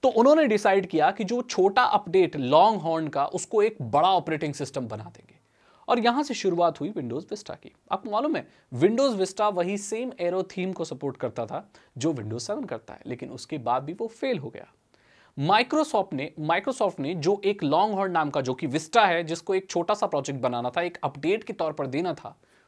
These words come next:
उसे फुल फ्लेज्ड ऑपरेटिंग सिस्टम बना दिया, और उसके डेवलपमेंट में उन्होंने पांच से छह साल लगाए।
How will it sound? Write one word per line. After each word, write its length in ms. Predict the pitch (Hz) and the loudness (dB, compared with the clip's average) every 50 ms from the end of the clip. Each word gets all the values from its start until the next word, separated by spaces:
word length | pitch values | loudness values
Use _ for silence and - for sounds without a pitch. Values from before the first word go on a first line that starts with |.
| _ - | _ -12
उसे 160 | 160 - 220 | -6 -6 -6
फुल 260 | 214 - - 254 247 | -6 -2 -2 -2 -2
फ्लेज्ड 360 | 233 - 147 139 147 147 - - - | -2 -4 -4 -6 -6 -6 -8 -10 -10
ऑपरेटिंग 380 | 131 - - 131 131 160 151 147 | -10 -10 -10 -10 -10 -10 -10 -8
सिस्टम 300 | - 127 107 - 120 120 | -10 -10 -12 -10 -10 -10
बना 220 | 131 131 127 117 | -8 -8 -8 -10
दिया, 240 | - - - - _ _ _ _ _ _ _ _ _ - _ - | -12 -16 -20 -20 _ _ _ _ _ _ _ _ _ -10 _ 6
और 120 | 233 269 | 6 6
उसके 240 | 269 - - 320 277 | 6 4 2 2 2
डेवलपमेंट 640 | 170 131 151 143 170 220 233 - 262 285 285 - | 2 0 0 0 0 0 0 0 -2 -4 -4 -4
में 100 | 202 185 | -4 -4
उन्होंने 260 | 196 196 185 180 196 | -4 -4 -4 -4 -6
पांच 380 | 208 208 - 175 165 190 202 202 | -8 -8 -8 -8 -8 -8 -10 -14
से 200 | - - - 214 | -16 -16 -16 -16
छह 340 | 208 _ - - - 160 175 | -14 _ -14 -12 -12 -12 -14
साल 220 | - - 117 107 | -12 -14 -14 -14
लगाए। 340 | 92 76 - - - - - | -14 -16 -18 -20 -20 -20 -20